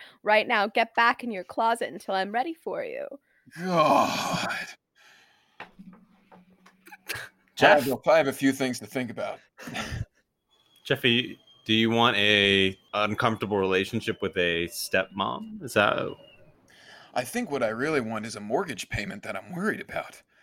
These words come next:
Speaker 2: I'm experiencing a lot of emotions these days.
Speaker 3: I don't even know what a mortgage is, uh, anymore. We, after two thousand eight, I kinda just got out of that mess with my, a couple billion in hand, you know? Just like Amelia, I just changed my name,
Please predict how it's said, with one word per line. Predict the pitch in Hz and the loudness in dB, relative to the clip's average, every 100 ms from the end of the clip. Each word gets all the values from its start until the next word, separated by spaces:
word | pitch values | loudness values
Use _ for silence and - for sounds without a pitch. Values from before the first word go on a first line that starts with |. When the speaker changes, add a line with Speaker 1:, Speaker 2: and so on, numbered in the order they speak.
| _ _ | _ _
Speaker 2:
I'm | - 190 | -6 -6
experiencing | - 175 151 131 117 | -4 -2 -2 -4 -6
a | 110 | -4
lot | 135 120 | -2 0
of | 98 | -2
emotions | 98 107 - 92 - | -6 -8 -8 -10 -12
these | 80 - | -14 -12
days. | 90 82 - - _ _ _ _ _ _ _ _ _ _ _ _ - - | -12 -8 -8 -10 _ _ _ _ _ _ _ _ _ _ _ _ -12 -2
Speaker 3:
I | 117 | 2
don't | 107 107 | 6 6
even | 98 | 6
know | 92 | 6
what | 92 | 6
a | |
mortgage | 92 90 92 - | 4 2 2 0
is, | 92 85 - - | 0 0 -4 -6
uh, | 90 - | -6 -2
anymore. | 90 87 87 87 90 _ - - | 0 0 0 -2 -6 _ -20 0
We, | 101 92 92 - - _ _ - | 2 4 2 -2 -12 _ _ 0
after | 113 120 | 2 4
two | 127 | 6
thousand | 117 104 107 | 6 6 4
eight, | 107 107 | 4 6
I | 92 | 4
kinda | - 95 92 | 2 0 0
just | - - | -4 -6
got | - 90 | 0 2
out | 87 85 | 2 0
of | |
that | 85 82 | -2 -2
mess | 87 85 - | -4 -4 -8
with | 87 | -8
my, | 87 82 - | -8 -8 -6
a | |
couple | 92 87 80 | -6 -6 -6
billion | 85 85 85 | -6 -6 -6
in | 82 | -8
hand, | 87 87 90 92 92 | -10 -10 -12 -14 -16
you | |
know? | 90 87 101 _ _ _ _ _ _ _ _ _ _ | -14 -14 -16 _ _ _ _ _ _ _ _ _ _
Just | 143 143 | 2 4
like | 147 - | 4 4
Amelia, | 127 120 123 113 98 | 2 4 6 6 6
I | 98 | 2
just | 98 - _ | -2 -6 _
changed | 117 120 110 | 0 0 0
my | 107 104 | -2 0
name, | 104 104 104 101 98 | 2 2 2 0 -6